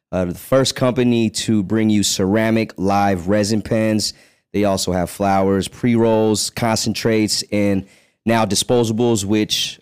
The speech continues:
are available, I believe, on the West Coast f-, uh, for right now. If not, go ahead and check your dispensaries. They should be there, but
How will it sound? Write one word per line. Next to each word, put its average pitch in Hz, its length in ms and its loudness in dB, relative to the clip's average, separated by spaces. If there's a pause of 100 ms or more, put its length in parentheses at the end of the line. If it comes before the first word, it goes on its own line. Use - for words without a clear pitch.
are 113 200 2
available, 101 840 0
I 85 80 -4
believe, 151 720 -2
on 117 100 0
the 110 80 0
West 107 280 0
Coast 95 340 -2
f-, - 20 -20 (300)
uh, 85 220 -4
for 92 160 -6
right 87 180 -2
now. 82 260 -6
If 131 200 0
not, 151 280 0 (340)
go 135 80 4
ahead 139 120 6
and 131 80 2
check 120 200 0
your 117 80 -4
dispensaries. 107 580 -4
They 95 80 -2
should 95 220 -4
be 104 100 0
there, 98 220 0
but 92 280 -2